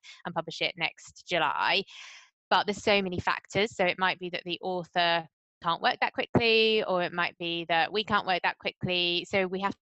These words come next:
to take into account our needs and the author's needs, um,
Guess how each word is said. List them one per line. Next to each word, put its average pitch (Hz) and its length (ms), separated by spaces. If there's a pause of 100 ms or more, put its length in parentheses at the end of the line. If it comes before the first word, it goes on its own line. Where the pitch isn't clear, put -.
to 185 80
take 185 180
into 175 160
account 165 400
our 196 180
needs 190 300
and 170 100
the 175 60
author's 175 340
needs, 170 600 (100)
um, 165 400